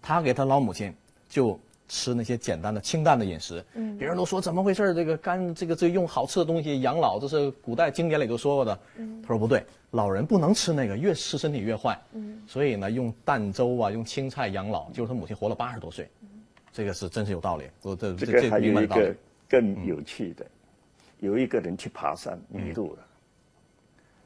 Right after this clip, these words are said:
Speaker 3: 几天下来简直是精疲力竭。
Speaker 1: 嗯。
Speaker 3: 走也走不动，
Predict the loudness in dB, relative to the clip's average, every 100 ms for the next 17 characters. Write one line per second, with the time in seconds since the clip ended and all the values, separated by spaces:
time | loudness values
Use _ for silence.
0 | _ _ -10 -6 -6 -6 -10 -16 -2 2
1 | 2 2 -4 -4 -6 -6 -8 -6 -8 -8
2 | -10 -14 -4 2 2 2 -4 -4 -8 -10
3 | -16 _ -8 -6 -10 _ _ _ _ _
4 | -2 2 2 2 -4 -4